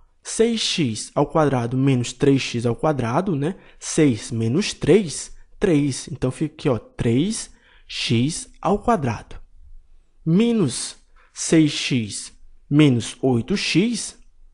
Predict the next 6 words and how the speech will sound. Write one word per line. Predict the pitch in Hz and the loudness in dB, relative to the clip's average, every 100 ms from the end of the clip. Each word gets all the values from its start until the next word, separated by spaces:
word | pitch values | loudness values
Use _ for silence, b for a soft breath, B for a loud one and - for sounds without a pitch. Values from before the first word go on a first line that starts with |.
| - | -2
menos | 175 208 202 | 0 2 0
seis, | - 165 120 107 - b b - | 2 2 2 -2 -14 b b -4
menos | 131 127 202 165 | 0 2 2 0
oito, | 127 147 226 - 123 - - - - - - - _ _ - | 2 2 2 0 -8 -8 -20 -20 -20 -20 -20 -20 _ _ -4
menos | 143 135 120 170 214 - - _ _ - | 0 2 0 -2 -6 -10 -16 _ _ -8
quatorze. | - - - 123 123 117 - - - | -8 -8 -2 4 4 2 -2 -12 -20